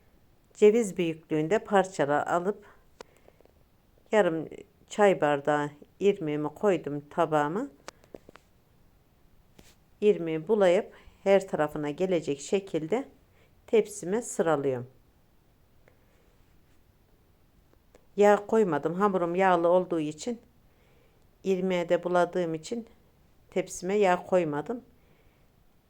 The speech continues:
Direkt koyuyorum tepsimin içine. Her tarafına irmik gelecek şekilde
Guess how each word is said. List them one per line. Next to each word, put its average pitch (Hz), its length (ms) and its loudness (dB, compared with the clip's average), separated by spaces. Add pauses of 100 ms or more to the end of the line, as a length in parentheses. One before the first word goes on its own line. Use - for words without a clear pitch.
(1300)
Direkt 214 380 0 (240)
koyuyorum 135 480 0 (220)
tepsimin 143 600 -6
içine. 185 400 -8 (3250)
Her 214 260 -2
tarafına 156 380 -2
irmik 170 440 -2
gelecek 175 400 -2
şekilde 156 580 -6